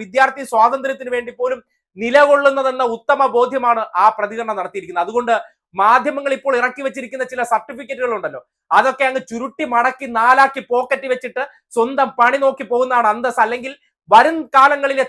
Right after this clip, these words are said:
തെരഞ്ഞെടുപ്പുകൾ കഴിയുമ്പോൾ മാപ്രകളെ തെരുവിലിട്ട് അവർ ട്രോളി നശിപ്പിക്കുന്ന ഒരു അവസ്ഥ ഉണ്ടാകും. കാര്യം, ഇപ്പോ ചെറുതായിട്ടെങ്കിലും അവർ ഒന്ന് വില കൽപ്പിക്കുന്നുണ്ട്. വരും കാലങ്ങളിൽ നിങ്ങൾ ഇത് തന്നെ തുടർന്നു കഴിഞ്ഞാൽ പുല്ല് വില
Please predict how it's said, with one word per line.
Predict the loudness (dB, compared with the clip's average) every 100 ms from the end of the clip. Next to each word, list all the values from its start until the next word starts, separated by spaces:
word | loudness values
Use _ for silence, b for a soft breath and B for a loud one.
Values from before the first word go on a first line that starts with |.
| 0
തെരഞ്ഞെടുപ്പുകൾ | 0 -2 -4 -2 -2 -2
കഴിയുമ്പോൾ | -4 -2 -4 -6 _ _
മാപ്രകളെ | 4 4 4 2 0 -2
തെരുവിലിട്ട് | -4 -4 -4 -4 0 0
അവർ | 0 -2
ട്രോളി | 2 4 4 2
നശിപ്പിക്കുന്ന | -4 -8 -12 -6 0
ഒരു | 2
അവസ്ഥ | 2 -2 -2
ഉണ്ടാകും. | -2 -2 -2
കാര്യം, | 0 -2 _ _ -12 -10
ഇപ്പോ | 0 0 0 _ _
ചെറുതായിട്ടെങ്കിലും | -2 0 4 4 2 -4 -4 -2
അവർ | -2 -6 b _ -4
ഒന്ന് | -2 -2
വില | 0 0
കൽപ്പിക്കുന്നുണ്ട്. | -2 -6 -10 -10 -10 -14 _ _ 2
വരും | 4 4 4
കാലങ്ങളിൽ | 4 4 0 -2 -4
നിങ്ങൾ | -2 -4
ഇത് | -2 -2
തന്നെ | 0 -2
തുടർന്നു | -2 -4 -6
കഴിഞ്ഞാൽ | -6 -12 _ _
പുല്ല് | -6 -2 -2
വില | 0